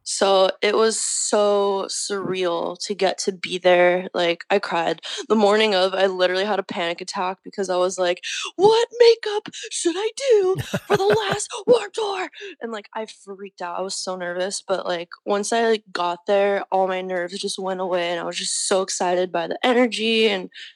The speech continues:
Speaker 1: you know, it just, it's, it means a lot to me because, like, I would go there when I was a little kid and my mom would have to go, and I would go with my cousin, and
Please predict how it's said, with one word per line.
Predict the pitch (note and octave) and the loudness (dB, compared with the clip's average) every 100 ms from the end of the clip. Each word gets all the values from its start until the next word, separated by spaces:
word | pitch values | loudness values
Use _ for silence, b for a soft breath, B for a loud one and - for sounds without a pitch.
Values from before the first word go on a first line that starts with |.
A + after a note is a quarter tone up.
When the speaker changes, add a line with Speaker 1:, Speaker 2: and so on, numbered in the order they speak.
| B B | B B
Speaker 1:
you | - A3 | 0 2
know, | G3+ | 4
it | G3+ A3+ A#3 | 4 2 2
just, | C#4 - | 0 0
it's, | A#3+ - _ _ | -2 -2 _ _
it | B3 B3+ | 2 4
means | D4 D#4+ | 4 4
a | |
lot | A#3+ A3 - | 2 0 -2
to | - | -4
me | A3+ G3+ G#3 G#3+ | -4 -2 -2 -2
because, | G3+ - G3+ F#3 F#3 F#3+ - B B B B _ | -4 -2 2 2 2 -4 -12 B B B B _
like, | G3+ F#3 F#3 - | 0 2 2 0
I | G#3+ | 2
would | B3+ G#3 | 2 2
go | A3 A3+ | 0 0
there | G#3 G#3+ G#3+ | 0 -2 -2
when | G3+ | -2
I | G3 | -2
was | G3+ F#3+ | -2 -2
a | |
little | G3+ G#3 | -4 -6
kid | - A#3+ G#3+ | -4 -2 0
and | G3+ | -2
my | F#3 | -4
mom | F#3+ F#3 F#3+ G3 | -4 -2 -2 -2
would | G3 | -4
have | G3 F#3+ | -8 -12
to | - | -14
go, | - F#3+ F3+ F3+ F3+ F3+ B B B B | -4 -2 0 -2 -2 -4 B B B B
and | G3 | -2
I | F#3+ | 0
would | F#3+ F#3+ | -2 -2
go | G3+ | 0
with | A3 A3 | 0 0
my | G#3 | -4
cousin, | - - G#3 G3+ G3+ G3+ G3+ | -4 -4 -2 -2 0 0 0
and | F#3+ F3+ | -2 -4